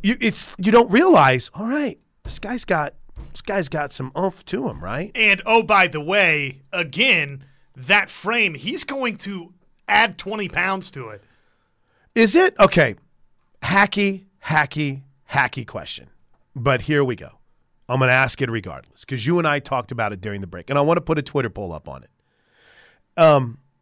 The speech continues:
Speaker 1: knowing that Oklahoma's got a day off, and knowing that, you know, you, you got a situation to where you really control your own destiny in going to the championship series.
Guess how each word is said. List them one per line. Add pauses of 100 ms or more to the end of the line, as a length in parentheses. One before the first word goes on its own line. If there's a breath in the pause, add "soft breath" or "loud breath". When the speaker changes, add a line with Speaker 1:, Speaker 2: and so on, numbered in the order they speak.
(540)
Speaker 1:
knowing
that
Oklahoma's (560)
got
a
day
off, (580)
and (960)
knowing
that, (880)
you
know,
you, (280)
you
got
a
situation
to
where (540)
you
really
control
your
own
destiny (760)
in
going
to
the
championship
series.